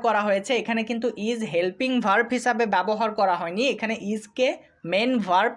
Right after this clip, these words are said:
হিসাবে ব্যবহার করা হয়েছে, কারণ এই বাক্যটার মধ্যে কোনো, হ্যাঁ, অ্যাকশন ভার্ব নেই, সেই জন্য এখানে ইজকেই মেন ভার্ব হিসাবে ব্যবহার করা হয়েছে। তো এখানে করিম মানে করিম, is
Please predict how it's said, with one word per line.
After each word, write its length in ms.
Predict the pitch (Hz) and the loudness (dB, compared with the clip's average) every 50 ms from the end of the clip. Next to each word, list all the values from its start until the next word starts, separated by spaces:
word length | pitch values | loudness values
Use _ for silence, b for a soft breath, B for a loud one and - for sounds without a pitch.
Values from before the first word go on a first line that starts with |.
| 233 | -2
হিসাবে 280 | 240 233 247 233 220 233 220 202 | -2 0 0 0 2 2 2 2
ব্যবহার 340 | 196 190 196 190 196 196 190 185 190 | 2 2 2 4 4 2 2 2 2
করা 160 | 180 170 170 170 | 2 2 2 2
হয়েছে, 300 | 165 151 151 151 151 156 123 B B B B B - - | 0 0 0 -2 -4 -6 -6 B B B B B -2 0
কারণ 220 | 185 202 226 247 247 - 196 214 | 2 4 4 4 2 2 2 2
এই 60 | 226 - 185 | 2 2 2
বাক্যটার 460 | 180 175 226 - - 220 214 240 240 226 233 | 2 0 0 0 0 0 2 2 2 2 0
মধ্যে 220 | 233 214 202 240 233 240 | 0 0 0 -2 0 0
কোনো, 160 | 240 254 285 349 440 - - _ _ _ _ _ _ - | 2 2 2 0 0 -4 -14 _ _ _ _ _ _ -6
হ্যাঁ, 240 | - 202 185 165 151 | -2 0 0 2 2
অ্যাকশন 360 | 170 180 - - - 240 233 220 180 | 0 -2 -2 -2 -2 -2 0 0 0
ভার্ব 240 | 196 190 202 214 214 - - 175 | 2 2 2 0 0 -4 -4 -2
নেই, 140 | 175 170 147 139 151 - | 0 0 0 -2 -4 -2
সেই 140 | 190 185 180 196 | -2 -2 0 0
জন্য 160 | 220 226 233 240 226 | -2 -2 0 -2 -2
এখানে 200 | 208 - - 233 - - 196 202 | -2 -2 -4 -4 -4 -4 -4 -6
ইজকেই 460 | 196 202 - - - 208 170 185 247 294 - - - 170 | -6 -6 -8 -6 -2 0 0 0 0 -2 -6 -8 -6 -2
মেন 160 | 185 202 220 233 220 165 | 0 0 0 0 -2 0
ভার্ব 260 | 170 170 190 233 226 233 220 | 0 2 2 2 0 -2 -2
হিসাবে 260 | - 214 196 196 196 165 151 | 0 0 0 2 0 0 0
ব্যবহার 300 | 143 139 151 147 156 147 147 | 0 -2 -2 -2 -2 -2 0
করা 160 | 147 139 139 147 | 0 0 0 0
হয়েছে। 280 | 147 135 135 147 - 262 302 B B B B _ | 0 -2 -2 0 0 -2 -2 B B B B _
তো 40 | - 185 | -4 -2
এখানে 180 | 220 202 208 202 202 | -2 -2 -2 -2 0
করিম 240 | 180 170 180 196 208 214 214 | 2 2 2 2 0 0 0
মানে 160 | 208 214 220 214 208 | 0 0 -2 -2 -2
করিম, 280 | 180 180 202 247 302 392 427 b b b b - - 196 | -2 0 2 0 0 -2 -4 b b b b -6 -2 -2
is 100 | 226 220 | -2 0